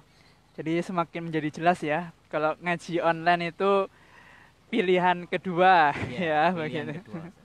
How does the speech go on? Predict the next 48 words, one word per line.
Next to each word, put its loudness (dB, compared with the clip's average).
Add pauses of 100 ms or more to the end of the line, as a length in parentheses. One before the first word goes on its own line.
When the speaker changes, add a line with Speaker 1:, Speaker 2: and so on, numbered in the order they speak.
(220)
Speaker 1:
Gini. -18
Speaker 2:
Pilihan. -20 (500)
Speaker 1:
Alhamdulillah -4
sekarang 0
di -12
masa -2
pandemi -4
sudah 0
mulai 2 (400)
P 0
P -4
K 0
M -2
udah 0
mulai 2 (240)
nurun -6
kan? 0
Speaker 2:
Ah, -12
iya, -18
sudah -16
setengah -12
pandemi -14
lah. -20
Speaker 1:
Sudah -2
setengah 2
<laughs> 4
pandemi. -4 (360)
Speaker 2:
<laughs> -12
Speaker 1:
Sudah -2
mulai -6
tatap -4
muka -8
Speaker 2:
Bukan -2
se-, -8
Speaker 1:
juga. -6 (260)
Speaker 2:
bukan -14
satu -20
pandemi, -16
setengah -12
pandemi. -20
Speaker 1:
Setengah -4
pandemi, -8 (100)
sudah -6
mulai -6
tatap -8
muka. 0
Speaker 2:
Ah. -8 (280)
Speaker 1:
Jadi -18